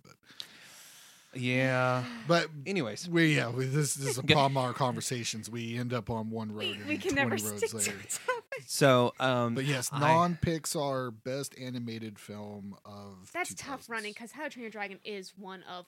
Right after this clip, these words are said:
Speaker 3: my favorite animated movies.
Speaker 2: And I actually, uh, w-, and Rich is correct. Uh, they, it didn't, it got nominated for Best Original Song,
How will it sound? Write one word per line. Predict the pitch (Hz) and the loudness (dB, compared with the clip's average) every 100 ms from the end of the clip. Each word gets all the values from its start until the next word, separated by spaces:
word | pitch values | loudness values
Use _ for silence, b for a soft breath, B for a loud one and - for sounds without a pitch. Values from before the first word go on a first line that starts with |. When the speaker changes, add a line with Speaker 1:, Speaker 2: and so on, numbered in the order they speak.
| _ | _
Speaker 3:
my | 190 196 190 170 175 _ - - | -12 -8 -6 -6 -8 _ -20 -16
favorite | 233 214 202 180 185 123 - | -8 -4 -4 -6 -10 -12 -12
animated | 180 165 175 170 156 156 | -14 -12 -12 -12 -12 -16
movies. | 156 147 160 104 90 135 | -18 -18 -18 -18 -8 -2
Speaker 2:
And | 151 | 2
I | 151 | 2
actually, | 180 196 - 185 131 - | 2 0 0 0 0 2
uh, | 131 117 | 4 4
w-, | - 127 113 | 0 -8 -2
and | 131 | 2
Rich | 139 180 | 4 4
is | 185 127 113 | 2 0 -2
correct. | 139 131 131 - | 0 2 2 -2
Uh, | - 113 | -2 -2
they, | 107 127 123 | 0 0 0
it | 139 127 | -4 2
didn't, | 131 120 - | 0 0 -2
it | 139 127 | 0 0
got | - 160 | 2 0
nominated | 170 170 165 165 151 | 4 4 6 4 4
for | 120 | 4
Best | 120 123 - | 4 4 4
Original | 127 123 123 | -2 0 -4
Song, | 117 - 160 127 117 | -4 -2 0 2 0